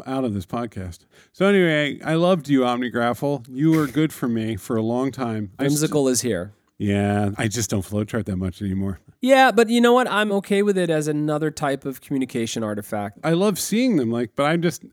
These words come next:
Speaker 1: no one is saying, "Paul, show me how this platform is gonna work."
Speaker 2: That's
Speaker 1: I
Speaker 2: right.
Speaker 1: do, I do it sometimes, uh, in proposals, but then I just use Keynote or Google Slides or whatever, 'cause it's usually adequate.
Speaker 2: All right, next one.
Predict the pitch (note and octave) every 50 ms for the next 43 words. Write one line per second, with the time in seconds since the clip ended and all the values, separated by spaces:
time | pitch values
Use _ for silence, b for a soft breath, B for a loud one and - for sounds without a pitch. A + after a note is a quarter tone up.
0 | _ - D#3+ E3+ F#3+ G#3 G#3 G3 F#3 E3+ D#3 C#3+ C3 - C#3 B2+ A#2+ A2 - -
1 | D3+ D3 D3 C3+ A#2+ - - - F#3+ F3+ E3+ D#3+ C#3+ B2+ B2+ A#2+ A2+ G#2 - -
2 | A2+ G#2 - A#2 G#2 F#2+ G2 G#2 G2 G2+ G#2 G#2 G2+ - B2+ E3+ E3+ - F#3+ B3+
3 | C#4 C#4+ C4+ A3 F#3 F#3+ D#3 F3+ G#3 G#3+ G3 - - G3 F#3 E3+ E3+ F3 E3+ E3
4 | C#3 C3+ - A2+ C#3+ C#3 B2+ B2 A#2 B2+ C3+ C3+ B2+ B2 A#2 A2 - - B2 G#2
5 | - F#3 F#3+ F3 D3+ D#3 C#3 A#2 A2+ B2+ A#2 A#2 C#3 C#3 C3+ - C3+ B2 B2+ C3+
6 | A#2+ - - A#2+ G#2+ G2+ G2 F2+ - _ - - G#2+ G2 F#2+ F#2+ F#2+ F#2 G2 F#2+
7 | F2+ G2 F#2 F#2+ G2 F2 - - G#2 F#2+ F#2+ F#2 G2 G2 G2 G2 G2+ G2+ G#2+ A2
8 | A2+ A2+ - C3+ B2 - b b b - B2+ - D3 C3+ A2+ A2+ G#2+ F#2+ F#2+ F#2+
9 | F#2+ F#2+ - - A#2 - - _ _ _ - F3+ D#3 C3 C#3 F3 G3 F#3 - -
10 | A2 G2